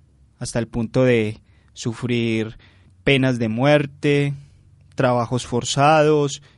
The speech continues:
deportaciones. Muchos autores vivirán esa situación, particularmente esa es una de las situaciones que vive el mismo Dostoyevsky. Y es bueno situar eso porque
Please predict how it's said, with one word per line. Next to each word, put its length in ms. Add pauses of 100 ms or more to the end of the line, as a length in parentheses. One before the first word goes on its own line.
(140)
deportaciones. 1160 (280)
Muchos 320
autores 640 (100)
vivirán 480
esa 180
situación, 540 (300)
particularmente 880
esa 140
es 60
una 140
de 60
las 160
situaciones 480
que 240
vive 260 (360)
el 100
mismo 380
Dostoyevsky. 840 (500)
Y 120
es 80
bueno 280
situar 440
eso 280 (280)
porque 500